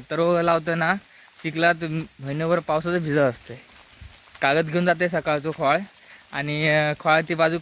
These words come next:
मेरं ठेवायची आणि काम करायचं. काय परत संध्याकाळी घराकडे येताना एकदा खोळ घ्यायची, काय झाला तेवढाच काम खोळीचा.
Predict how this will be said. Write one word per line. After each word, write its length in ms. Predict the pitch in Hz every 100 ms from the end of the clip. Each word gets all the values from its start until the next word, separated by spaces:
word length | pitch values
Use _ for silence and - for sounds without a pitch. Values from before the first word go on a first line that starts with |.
| -
मेरं 280 | 160 165
ठेवायची 460 | 170 160 170 156 165 202 - -
आणि 140 | 156
काम 220 | 156 156 165
करायचं. 380 | 143 123 117 - - - - -
काय 80 | 143
परत 160 | 156
संध्याकाळी 360 | 156 165 170 170
घराकडे 320 | 165 165 170
येताना 300 | 170 165 170
एकदा 160 | 170 165
खोळ 140 | 175 165
घ्यायची, 360 | 170 160 175 214 _ _ - _ _ -
काय 100 | 175
झाला 220 | 170 120 117 - - - -
तेवढाच 300 | 156 160 151
काम 160 | 143 135
खोळीचा. 340 | 135 123 113